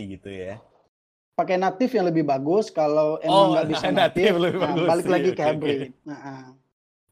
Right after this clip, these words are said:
Speaker 1: Oke, oke.
Speaker 2: Hmm.
Speaker 1: Tadi yang punya limit itu yang mana? Yang hybrid apa yang natif?
Speaker 2: Yang hybrid.
Speaker 1: Yang hybrid.
Speaker 2: Hmm.
Speaker 1: Kalau di teknologi mobil itu hybrid lebih bagus ya? <laughs>
Speaker 2: Ya, hybrid lebih bagus.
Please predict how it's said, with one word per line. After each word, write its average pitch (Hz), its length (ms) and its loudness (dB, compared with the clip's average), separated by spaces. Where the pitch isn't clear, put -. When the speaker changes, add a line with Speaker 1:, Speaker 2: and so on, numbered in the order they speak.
Speaker 1:
Oke, 110 280 -4
oke. 107 240 -14
Speaker 2:
Hmm. 127 80 -12
Speaker 1:
Tadi 165 160 -4
yang 247 220 -2
punya 180 260 -4
limit 175 320 -2
itu 208 80 -12
yang 233 160 -6
mana? 131 160 -6
Yang 117 200 -6
hybrid 123 360 -10
apa 190 80 -10
yang 185 160 -10
natif? 131 280 -12
Speaker 2:
Yang 185 60 -4
hybrid. 190 360 0
Speaker 1:
Yang 107 160 -12
hybrid. 90 500 -14
Speaker 2:
Hmm. 123 300 -18
Speaker 1:
Kalau 117 180 -8
di 117 140 -8
teknologi 113 640 -12
mobil 110 480 -10
itu 165 160 -12
hybrid 139 400 -8
lebih 117 160 -10
bagus 156 340 -4
ya? 127 160 -6
<laughs> - 640 -16
Speaker 2:
Ya, 160 240 2
hybrid 160 240 -4
lebih 151 180 -4
bagus. 135 300 -4